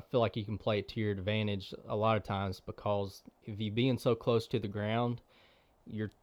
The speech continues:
you know, all of your scent is right there. So whatever the thermals are doing is, you know,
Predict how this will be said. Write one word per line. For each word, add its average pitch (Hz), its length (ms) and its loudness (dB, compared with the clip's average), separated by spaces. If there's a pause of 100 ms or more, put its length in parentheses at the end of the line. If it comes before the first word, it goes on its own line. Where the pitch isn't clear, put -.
(200)
you 117 100 -4
know, 101 300 -4 (200)
all 123 160 2
of 117 120 0
your 110 100 2
scent 123 460 0
is 95 160 -6
right 107 240 0
there. 110 240 2
So 104 420 -4
whatever 135 340 2
the 113 120 2
thermals 120 460 2
are 101 80 0
doing 101 480 -2 (260)
is, 104 440 -2 (260)
you 107 120 -8
know, 95 240 -8